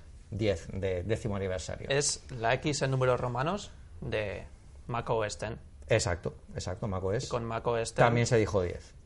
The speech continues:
Speaker 2: Luego ponían diez punto uno, diez.
Speaker 1: Eso ya, eso ya va,
Speaker 2: Ya
Speaker 1: va más
Speaker 2: veremos.
Speaker 1: allá. Pero bueno, empezando por los iPhone, iPhone ocho. ¿A ti qué te
Speaker 2: Eso.
Speaker 1: parecieron los iPhone ocho?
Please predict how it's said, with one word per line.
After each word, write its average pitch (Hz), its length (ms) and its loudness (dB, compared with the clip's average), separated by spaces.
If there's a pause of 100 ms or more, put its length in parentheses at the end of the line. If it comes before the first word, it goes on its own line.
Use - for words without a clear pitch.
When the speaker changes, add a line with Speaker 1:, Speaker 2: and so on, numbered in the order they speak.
(340)
Speaker 2:
Luego 123 340 2
ponían 117 340 0
diez 131 160 2
punto 131 460 0 (280)
uno, 170 360 -2
diez. 147 220 -6
Speaker 1:
Eso 131 220 0
ya, 90 500 0
eso - 140 -4
ya 95 160 4
va, 92 340 2
Speaker 2:
Ya 98 80 -2
Speaker 1:
va 95 60 2
más 95 80 0
Speaker 2:
veremos. - 240 -4
Speaker 1:
allá. - 80 -10 (280)
Pero 139 140 10
bueno, 139 160 12
empezando 151 400 8
por 123 320 12
los 104 320 4
iPhone, 104 800 4
iPhone 120 320 4
ocho. 90 280 -6 (180)
¿A 113 80 0
ti 131 80 2
qué 131 60 4
te 123 60 6
Speaker 2:
Eso. - 40 0
Speaker 1:
parecieron 98 400 4
los 87 120 -8
iPhone 92 240 -8 (360)
ocho? - 300 -4